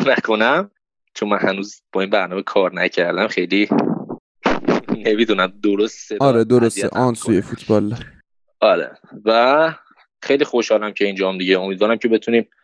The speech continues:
Speaker 1: روند خوبی رو داشته باشیم و کامل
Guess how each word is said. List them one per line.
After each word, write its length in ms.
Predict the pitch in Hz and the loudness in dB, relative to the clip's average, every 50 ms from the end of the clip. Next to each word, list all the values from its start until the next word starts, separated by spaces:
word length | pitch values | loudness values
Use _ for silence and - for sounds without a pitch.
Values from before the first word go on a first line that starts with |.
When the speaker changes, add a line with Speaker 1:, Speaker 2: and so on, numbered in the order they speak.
| _ _ _ _ _ _ _ _ _ _ _ _ _ _ _ _ | _ _ _ _ _ _ _ _ _ _ _ _ _ _ _ _
Speaker 1:
روند 420 | - 101 101 95 90 92 104 107 110 | 0 2 2 4 2 2 0 0 -2
خوبی 320 | - - - 117 110 120 | -2 -2 -2 -2 2 4
رو 80 | 120 120 | 4 4
داشته 340 | 117 117 113 - - 123 117 | 4 4 2 2 2 2 4
باشیم 340 | 117 113 - - 117 113 107 | 2 2 0 -2 -4 0 2
و 220 | 101 87 80 - - - _ _ _ _ _ _ _ _ _ _ _ _ _ _ _ _ _ _ _ _ _ _ _ _ _ _ - - | 2 2 2 -2 -6 -14 _ _ _ _ _ _ _ _ _ _ _ _ _ _ _ _ _ _ _ _ _ _ _ _ _ _ -16 -8
کامل 480 | - - 104 92 92 95 101 104 107 | -2 0 0 2 2 2 2 2 2